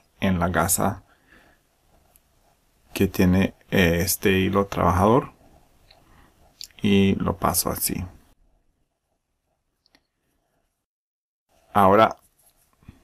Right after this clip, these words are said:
si vemos, miramos con cuidado,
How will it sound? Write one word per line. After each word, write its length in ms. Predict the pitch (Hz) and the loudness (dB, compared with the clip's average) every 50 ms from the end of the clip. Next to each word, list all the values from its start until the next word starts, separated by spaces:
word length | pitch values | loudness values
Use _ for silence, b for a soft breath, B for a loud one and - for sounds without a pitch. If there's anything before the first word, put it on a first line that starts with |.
| _ _ _ _ _ _ _ _ - | _ _ _ _ _ _ _ _ -14
si 300 | - - - 104 101 98 | -8 -2 0 2 2 2
vemos, 720 | 92 98 95 85 92 101 110 120 123 - - - - - - _ - | 2 2 0 2 2 4 4 2 2 0 -2 -4 -4 -6 -8 _ -10
miramos 420 | - - 98 104 104 110 120 117 | -6 0 2 4 4 4 2 2
con 200 | - - 123 120 | 0 -2 -2 -2
cuidado, 540 | 113 - 131 123 123 117 110 110 123 156 - | 0 2 4 6 6 8 6 6 4 2 -2